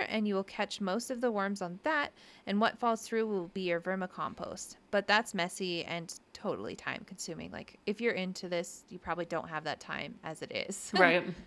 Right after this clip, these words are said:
Speaker 1: Another way is to get the worm to move somewhere other than what you want to harvest. You can push a-,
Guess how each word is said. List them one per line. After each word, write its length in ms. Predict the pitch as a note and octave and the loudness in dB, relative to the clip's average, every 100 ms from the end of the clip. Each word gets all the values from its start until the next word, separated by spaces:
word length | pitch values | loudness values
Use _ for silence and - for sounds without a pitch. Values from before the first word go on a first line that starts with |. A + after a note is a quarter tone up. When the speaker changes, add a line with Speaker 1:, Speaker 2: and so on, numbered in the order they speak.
| - | 0
Speaker 1:
Another 320 | B3 B3+ C4 | 6 8 8
way 140 | D#4 C4 | 8 6
is 100 | C#4 | 4
to 120 | B3+ | 0
get 100 | A3+ | 2
the 80 | A3+ | 2
worm 300 | F#3+ F#3 G#3+ | 2 2 2
to 140 | A#3 | 0
move 180 | G3 F#3 | 0 0
somewhere 400 | - G3 F#3+ F3+ - | 0 2 4 2 4
other 300 | G3 G3+ B3+ C#4 | 4 6 4 6
than 240 | B3 A3+ - | 4 2 0
what 220 | F#3+ F#3 | 0 2
you 220 | G3 F#3+ | 2 -2
want 220 | E3+ E3+ - | 2 0 0
to 60 | |
harvest. 440 | F#3 D#3+ - - - - - - | 0 0 0 -10 -12 -18 -14 -4
You 100 | G3+ | 2
can 180 | A3+ | 2
push 220 | G3+ A3+ - | 4 2 2
a-, 100 | D#3 | -2